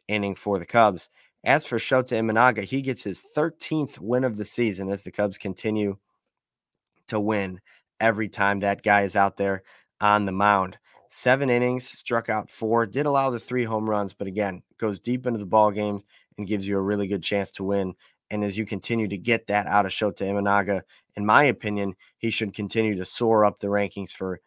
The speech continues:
National League Rookie of the Year and should probably get some votes for National League Cy Young. You're not gonna find a guy more valuable to the Cubs' success this season, and a guy that just, every time he goes out on the mound, it feels like the Cubs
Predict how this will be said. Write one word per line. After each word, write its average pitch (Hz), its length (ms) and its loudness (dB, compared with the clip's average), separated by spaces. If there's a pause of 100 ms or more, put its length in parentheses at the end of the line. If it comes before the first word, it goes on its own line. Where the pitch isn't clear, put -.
National 110 380 0
League 104 140 -2
Rookie 107 240 -2
of 90 60 -6
the 101 60 -4
Year 107 320 2 (360)
and 175 180 0
should 147 160 -8
probably 143 460 2
get 120 160 -4
some 110 160 -4
votes 113 260 2
for 101 140 -6
National 101 400 -2
League 92 120 -6
Cy 98 220 0
Young. 98 320 0 (340)
You're 113 120 0
not 123 180 8
gonna 117 120 -4
find 117 220 0
a 110 40 -2
guy 110 180 6
more 107 220 0
valuable 104 560 2
to 107 120 -6
the 92 80 -6
Cubs' 101 280 -4
success - 580 -4
this 104 180 -6
season, 117 440 -4
and 120 120 -2
a 104 60 -2
guy 110 240 6
that 110 160 -6
just, - 300 -8 (340)
every 127 260 0
time 123 280 -2
he 107 60 -4
goes 113 260 0
out 110 180 2
on 110 160 0
the 101 60 0
mound, 104 320 2
it - 80 -14
feels 110 240 -2
like 104 160 -4
the - 80 -20
Cubs 104 400 0